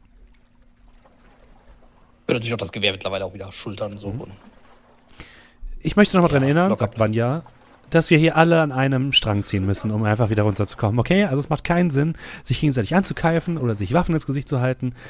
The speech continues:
Speaker 2: Können wir nicht erstmal alle versuchen, hier gemeinsam runterzukommen von diesem Drecksboot?
Speaker 1: Nee, das ist ja auch richtig. Ich würde meine Kugeln auch gern lieber für alles andere aufbewahren, als, äh, hier uns jetzt hier gegenseitig.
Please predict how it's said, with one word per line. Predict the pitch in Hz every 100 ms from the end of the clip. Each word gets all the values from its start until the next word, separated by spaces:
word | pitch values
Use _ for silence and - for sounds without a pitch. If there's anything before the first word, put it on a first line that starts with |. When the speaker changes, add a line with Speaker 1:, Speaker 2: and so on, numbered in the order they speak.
| - -
Speaker 2:
Können | 135
wir | 127
nicht | 147
erstmal | - 113
alle | 170 202
versuchen, | 156 135 143 143
hier | 123
gemeinsam | 117 117 107 101
runterzukommen | 190 196 - 156 165 160
von | 143
diesem | 147 147 - -
Drecksboot? | 139 135 - 135 139 - - - - - -
Speaker 1:
Nee, | 175
das | 180 170
ist | 180
ja | 160
auch | -
richtig. | 170 165 131 -
Ich | 117 -
würde | 151 147
meine | 135 147 135
Kugeln | - 175 156 156
auch | 147 -
gern | 147 143
lieber | 156 151 143
für | - 147 131
alles | - 147
andere | 147 175 131
aufbewahren, | 120 - - 127 131 127
als, | 98 123 131 - -
äh, | 120 120 120 131
hier | 131 117
uns | 127
jetzt | 131 -
hier | -
gegenseitig. | 151 220 135 123 123 135